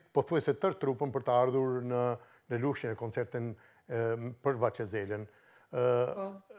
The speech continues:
Speaker 1: ë, Nildë, hist-, historia qarkulloi,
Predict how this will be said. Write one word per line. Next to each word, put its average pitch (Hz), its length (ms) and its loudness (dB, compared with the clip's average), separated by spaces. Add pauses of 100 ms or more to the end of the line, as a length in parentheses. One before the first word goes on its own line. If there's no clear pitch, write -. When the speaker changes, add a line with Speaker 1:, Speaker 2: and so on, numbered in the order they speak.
Speaker 1:
ë, 143 300 0 (180)
Nildë, 139 540 2 (1300)
hist-, 156 340 -6
historia 143 580 6
qarkulloi, 180 880 4